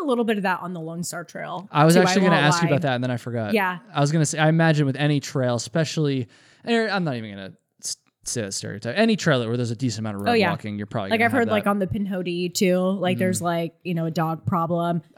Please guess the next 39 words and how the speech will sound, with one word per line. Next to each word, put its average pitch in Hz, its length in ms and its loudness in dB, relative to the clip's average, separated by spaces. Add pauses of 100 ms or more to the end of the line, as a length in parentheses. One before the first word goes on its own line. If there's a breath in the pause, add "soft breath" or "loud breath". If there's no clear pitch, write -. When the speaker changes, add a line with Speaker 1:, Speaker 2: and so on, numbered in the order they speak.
Speaker 2:
I 127 100 -2
had 139 100 6
Speaker 1:
Yeah. - 80 2
Speaker 2:
one 131 180 4
on 127 160 2
the 117 80 0
Washita 113 480 -2
Trail 117 320 -2
in 110 80 -4
Oklahoma, 110 440 -4
and 135 80 2
that 254 120 4
trail 208 160 2
does, 143 300 0
or 143 180 2
in 120 140 -2
Arkansas, 110 320 -4
rather, 107 260 -4
that 151 180 0
trail - 140 2
doesn't 110 200 -4
even 95 120 -8
have 110 140 -6
that 98 80 -10
much 101 160 -12
road 110 180 -4
Speaker 1:
Oh 247 40 2
my 277 160 4
Speaker 2:
walking, 294 80 -2
Speaker 1:
gosh. 302 320 -2
Speaker 2:
but - 80 -14 (220)
Speaker 1:
I've 196 180 -4
done 226 200 0
the 202 160 -2
Eagle 180 220 -4
Rock 170 240 -4
Loop 175 260 -4
out 208 200 -4
there 254 440 -4